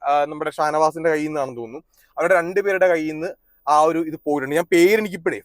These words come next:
ഫസ്റ്റ് ഡേ ആയതുകൊണ്ട് പേര് എന്തെങ്കിലും അങ്ങോട്ടും ഇങ്ങോട്ടും തെറ്റി പോകുന്നുണ്ടെങ്കിൽ സോറി, ക്ഷമിക്കണം, നിങ്ങളും തിരുത്തിയാണ് കമന്റ് ബോക്സിലെ. അപ്പൊ രണ്ടുപേരുടെ കയ്യിൽ നിന്ന് ആ ബാഡ്ജ് പോയി, അത് ഗിസൈലിനും കിട്ടി, പിന്നെ നമ്മുടെ, ആ, ആദില നോറയ്ക്കാണ് തോന്നുന്നു ആ ഒരു ബാഡ്ജ് കിട്ടിയിരിക്കുന്നത്. അപ്പൊ normally അവർക്ക് എന്തായാലും ഡ്രസ്സ് കിട്ടും.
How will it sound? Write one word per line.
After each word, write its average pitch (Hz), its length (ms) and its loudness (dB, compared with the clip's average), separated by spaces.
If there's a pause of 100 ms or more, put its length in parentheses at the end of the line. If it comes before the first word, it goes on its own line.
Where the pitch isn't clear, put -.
ഫസ്റ്റ് 156 200 -10
ഡേ 170 80 2
ആയതുകൊണ്ട് 160 380 0
പേര് 160 220 -2
എന്തെങ്കിലും 170 260 -4
അങ്ങോട്ടും 156 200 -8
ഇങ്ങോട്ടും 165 180 -12
തെറ്റി 151 200 -12
പോകുന്നുണ്ടെങ്കിൽ 147 440 -10
സോറി, 143 160 -4
ക്ഷമിക്കണം, 139 380 -8
നിങ്ങളും 143 220 -6
തിരുത്തിയാണ് 131 360 -4
കമന്റ് 123 240 -8
ബോക്സിലെ. 123 260 -10 (400)
അപ്പൊ - 120 -2
രണ്ടുപേരുടെ 220 400 2
കയ്യിൽ 214 140 0
നിന്ന് 214 100 -2
ആ 214 40 2
ബാഡ്ജ് 170 320 0
പോയി, 139 320 -8 (240)
അത് 147 80 -4
ഗിസൈലിനും 180 640 -2
കിട്ടി, 139 300 -10 (260)
പിന്നെ 175 160 -6
നമ്മുടെ, 165 400 0 (380)
ആ, 131 40 -2
ആദില 143 420 0
നോറയ്ക്കാണ് 147 420 0
തോന്നുന്നു 135 280 -4
ആ 131 40 0
ഒരു 131 260 -2
ബാഡ്ജ് 127 280 -4
കിട്ടിയിരിക്കുന്നത്. 127 360 -12
അപ്പൊ 254 140 0
normally 226 260 0
അവർക്ക് 190 240 0
എന്തായാലും 170 380 -2
ഡ്രസ്സ് 135 200 -16
കിട്ടും. - 300 -20